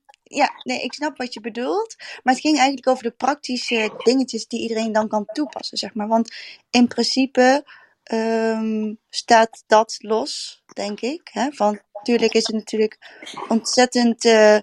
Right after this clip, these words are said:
eh, mooi dat deze mensen er zijn en dat er een voorbeeld aan genomen wordt, zeg maar. Maar,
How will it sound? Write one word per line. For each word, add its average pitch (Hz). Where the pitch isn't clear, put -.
eh, 208
mooi 233
dat 220
deze 226
mensen 220
er 202
zijn 233
en 370
dat 240
er 208
een 208
voorbeeld 254
aan 262
genomen -
wordt, 285
zeg 247
maar. 262
Maar, -